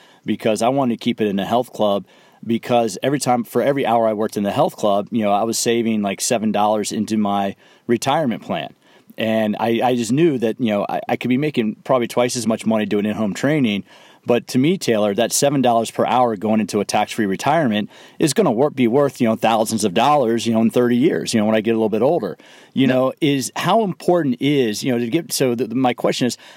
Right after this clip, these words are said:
Speaker 1: and I try to point this out to young fitness professionals all the time,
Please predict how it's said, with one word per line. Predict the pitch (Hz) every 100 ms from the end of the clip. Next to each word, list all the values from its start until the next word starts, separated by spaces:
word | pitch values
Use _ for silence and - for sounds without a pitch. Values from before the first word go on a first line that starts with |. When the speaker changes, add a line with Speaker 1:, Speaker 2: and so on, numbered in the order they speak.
| - - _ - -
Speaker 1:
and | 147
I | 143
try | - 160
to |
point | - 135
this | 113 120
out | 113 -
to |
young | 110 117 113
fitness | 101 113 110
professionals | - 117 101 104 101
all | 95
the |
time, | 92 156 143 104